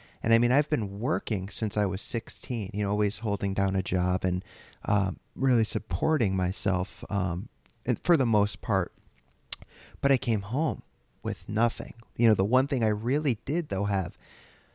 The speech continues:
was this, you know, my, that armor that I'd been putting on my heart just kind of shattered after this experience. And I was able to really start touching these raw and vulnerable places, the wounded places inside of me that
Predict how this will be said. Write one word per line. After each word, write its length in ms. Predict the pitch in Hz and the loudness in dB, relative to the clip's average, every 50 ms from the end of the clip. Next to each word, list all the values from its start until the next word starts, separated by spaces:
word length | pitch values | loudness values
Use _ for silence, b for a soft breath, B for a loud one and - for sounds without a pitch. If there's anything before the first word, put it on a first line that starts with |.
| b b b b b | b b b b b
was 300 | 120 123 113 113 107 - | 2 4 4 4 2 2
this, 300 | 110 104 - - 117 - _ | -2 -4 -4 -6 -12 -14 _
you 100 | - 123 | 0 2
know, 80 | 120 113 | 2 4
my, 220 | 110 107 101 95 _ _ | 4 2 0 0 _ _
that 220 | - - 113 - - - | 2 2 2 2 4 6
armor 460 | 117 123 123 120 110 90 85 101 - - | 6 6 8 6 4 0 -2 -4 -10 -4
that 140 | - 113 107 | -2 2 4
I'd 160 | 101 101 98 | 4 4 4
been 140 | 101 92 95 | 4 0 6
putting 340 | - - 123 107 107 104 101 | 6 6 8 8 6 4 4
on 160 | 98 98 95 | 4 2 2
my 120 | 92 90 95 | 2 2 0
heart 400 | 95 - 110 110 101 - - - | 0 4 4 4 4 4 2 -2
just 220 | - 104 - - | -2 -2 0 2
kind 160 | - 110 98 | 2 2 2
of 80 | 92 - | 2 -2
shattered 680 | - - - - 110 101 104 104 98 101 92 85 - - - | -4 -6 -4 0 2 4 4 4 2 0 -2 -4 -6 -8 -6
after 320 | 101 98 - - - 92 | -6 -6 -4 -4 -6 -4
this 220 | 92 95 90 - | -4 -4 -6 -6
experience. 840 | - 90 - - - - 98 92 92 90 90 90 82 - - - - - | -8 -8 -8 -8 -2 0 0 0 2 0 0 -2 -4 -4 -8 -10 -6 -2
And 160 | 104 98 95 | -2 0 0
I 60 | 95 | 0
was 180 | 92 98 98 104 | 0 0 0 2
able 220 | 104 101 104 98 | 2 2 2 0
to 180 | - - - 104 | -4 -4 -4 -2
really 220 | 101 101 95 95 | -2 0 0 -2
start 280 | - - - 87 - - | -4 -2 -4 -4 -4 -4
touching 400 | - - 101 104 - - 98 95 | -6 -6 -4 -4 -4 -4 -4 -2
these 240 | 92 92 98 - - B B B B B B B - | -2 -2 -4 -4 -8 B B B B B B B -2
raw 420 | 107 113 110 107 104 95 87 82 - | 2 4 6 6 6 4 2 0 -2
and 160 | - 101 95 95 | -4 -4 -4 0
vulnerable 440 | 104 101 104 98 95 90 95 85 | 0 2 2 2 0 -2 -4 -6
places, 560 | - - - 131 135 147 139 - 87 87 - - | -6 -6 -6 -2 -2 -2 -2 -2 -6 -8 -8 -2
the 120 | - 104 | -2 -2
wounded 540 | 101 101 110 117 131 151 151 117 98 - - | 0 0 0 0 2 2 2 2 0 -2 0
places 440 | - 107 95 95 - - 92 - 92 | -2 0 0 0 -2 -4 -6 -4 -4
inside 360 | 98 101 - 98 92 92 92 | -4 -4 -2 -2 -2 -2 -2
of 80 | 92 | -2
me 140 | 95 98 95 | -2 -2 0
that 240 | 95 95 - - | 0 0 -2 -2